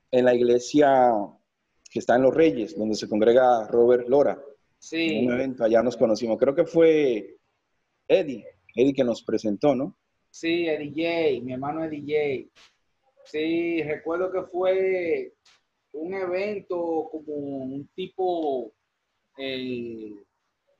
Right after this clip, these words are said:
Speaker 2: no recuerdo cómo se llamaba el evento, pero ahí nos juntamos muchos,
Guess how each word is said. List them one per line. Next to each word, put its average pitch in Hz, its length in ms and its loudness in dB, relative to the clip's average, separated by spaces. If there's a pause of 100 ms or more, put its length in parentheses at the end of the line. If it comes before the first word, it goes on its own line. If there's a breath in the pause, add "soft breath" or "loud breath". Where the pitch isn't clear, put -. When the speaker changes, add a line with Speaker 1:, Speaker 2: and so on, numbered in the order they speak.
(240)
Speaker 2:
no 147 140 -8
recuerdo 202 420 0
cómo 190 200 -4
se 185 160 -2
llamaba 175 340 -2
el 175 80 -2
evento, 156 560 -4
pero 131 180 -2
ahí 143 160 0
nos 170 220 -8
juntamos - 760 -2
muchos, 160 880 -8